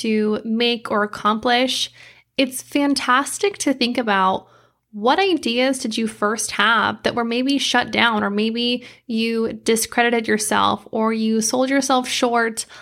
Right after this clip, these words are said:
um, thinking that it wasn't possible? Is there anything that you've ever wanted to do that you were like, "No, there's no way I could do that"? Like, you know, a,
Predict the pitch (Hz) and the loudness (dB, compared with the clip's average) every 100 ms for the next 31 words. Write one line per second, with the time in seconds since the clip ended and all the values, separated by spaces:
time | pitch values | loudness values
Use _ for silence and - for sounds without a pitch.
0 | - 226 220 254 254 254 247 240 233 220 | -2 0 2 0 0 0 0 0 0 0
1 | 226 220 - 214 214 240 233 233 233 254 | -2 -4 0 0 0 -4 -2 -2 0 2
2 | 254 254 269 349 339 277 262 254 254 240 | 2 0 2 0 2 0 2 2 0 -4
3 | - 240 247 269 247 240 226 220 226 220 | -2 -2 0 0 2 0 0 -2 -6 -2
4 | 226 233 233 233 - - - 233 233 254 | 0 2 0 -4 -16 -18 -2 -2 2 2
5 | 240 233 220 220 - 190 185 180 180 - | 2 0 -2 -4 -4 0 2 2 -2 0
6 | 302 311 339 339 339 339 294 262 226 214 | 0 2 2 4 4 4 2 0 -2 0
7 | 208 190 185 214 214 269 247 220 214 - | 0 0 0 -2 -2 -2 0 2 0 -2